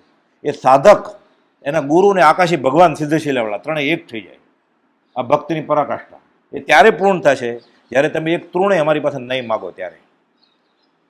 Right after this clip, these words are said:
સૌભાગભાઈએ લખ્યું પછી, માગી ખાઈને ગુજરાન ચલાવશું, આત્માના અનંત અનંત પાસે આ તૃણ છે.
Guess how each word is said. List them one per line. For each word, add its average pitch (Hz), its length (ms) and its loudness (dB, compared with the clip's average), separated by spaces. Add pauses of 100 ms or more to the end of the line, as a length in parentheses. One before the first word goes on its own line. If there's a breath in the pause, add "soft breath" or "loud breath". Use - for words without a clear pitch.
(340)
સૌભાગભાઈએ 131 360 -2
લખ્યું 147 360 -2
પછી, - 240 -16 (520)
માગી 139 280 0
ખાઈને 190 240 0
ગુજરાન 156 340 -2
ચલાવશું, 151 480 -6 (460)
આત્માના 143 540 -4
અનંત 180 480 -6
અનંત 139 340 -6
પાસે 117 240 -6
આ 117 100 -4
તૃણ 180 400 -6
છે. - 220 -18